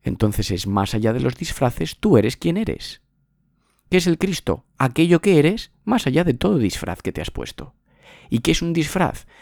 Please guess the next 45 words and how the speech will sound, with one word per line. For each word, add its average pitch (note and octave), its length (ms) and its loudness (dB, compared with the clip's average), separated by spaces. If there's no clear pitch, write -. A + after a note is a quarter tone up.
De C3 120 4
toda E3 300 4
imagen D#3 540 0
que B2 120 0
he - 40 -4
creído F2+ 300 -2
de C2+ 80 -4
mí, C2 320 -8
de A#2 120 4
todo D3+ 220 2
nombre D#3 460 2
que C#3+ 120 2
he C3+ 80 -2
creído F#2+ 340 -2
de D2 100 -6
mí, D2+ 300 -10
de A#2 140 4
toda D3+ 160 2
interpretación E3 680 -2
que F3 140 -2
he B2+ 40 0
hecho G#2 200 -4
de D2+ 100 -6
mí. F2+ 260 -10
Por F#2+ 160 4
tanto, F2+ 520 -4
tú B2+ 200 4
sigues C3+ 380 0
siendo B2 380 -2
tal C#3+ 200 -2
y C3 60 -8
como D#3+ 220 -6
Dios D#3 220 -4
te - 100 -8
creó. - 340 -12
Ahora G#2 280 2
viene G#2+ 340 0
esa - 240 -6
parte F#2 340 -4
práctica E2+ 600 -2
que F2+ 100 -10
te F2 100 -8
invito D#2+ 300 -6
a - 40 -6
hacer. - 320 -12